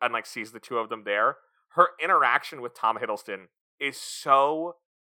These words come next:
awkward in, like, this funny way where, like, clearly, like, the habit is, like, going in and, like, kissing and maybe, like, kissing a lot. And so they do this, like, super weird, like,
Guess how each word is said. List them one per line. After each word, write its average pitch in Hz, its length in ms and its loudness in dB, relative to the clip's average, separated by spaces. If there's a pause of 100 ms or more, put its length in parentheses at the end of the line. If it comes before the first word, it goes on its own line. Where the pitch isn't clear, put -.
(280)
awkward 117 640 6
in, 135 120 -2
like, 117 160 -2
this 127 160 -12
funny 127 280 0
way 117 200 0
where, 117 160 0
like, 113 240 -4
clearly, 180 480 0
like, 113 240 0
the 120 100 2
habit 117 540 4
is, 120 160 -6
like, 113 200 -2
going 117 300 4
in 110 240 -4
and, 107 240 -4
like, 104 260 -2
kissing 143 460 -4
and 107 160 -10
maybe, 147 220 0
like, 123 180 -2
kissing 131 300 -6
a 104 60 -4
lot. 107 360 6 (500)
And 151 140 0
so 160 80 -12
they 156 140 0
do 147 240 -6
this, 151 180 -4
like, 131 200 -2 (400)
super 196 540 6
weird, 131 440 2
like, 113 220 2